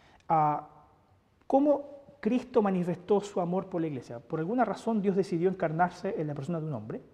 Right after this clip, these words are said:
de un, de un ser masculino, y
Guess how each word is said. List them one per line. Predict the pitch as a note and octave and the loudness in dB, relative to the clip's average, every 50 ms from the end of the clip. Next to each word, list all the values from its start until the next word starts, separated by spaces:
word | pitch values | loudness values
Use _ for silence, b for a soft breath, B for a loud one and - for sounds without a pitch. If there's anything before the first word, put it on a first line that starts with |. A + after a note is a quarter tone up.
| b b b b b b b _ _ _ _ _ | b b b b b b b _ _ _ _ _
de | - C3+ | -14 -12
un, | B2+ C3 C#3 | -12 -10 -8
de | C#3+ | -8
un | D3 C#3+ | -8 -8
ser | B2+ - G3 F3+ | -2 0 0 0
masculino, | F3 D#3+ - - - C3+ A#2+ A#2 C#3 F#3 B3+ - b b b b b b b b b b b b b b _ - | 0 -2 -8 -8 -10 -10 -8 -8 -8 -8 -10 -12 b b b b b b b b b b b b b b _ -6
y | F3 E3+ D#3+ D3+ | -4 -4 -4 -6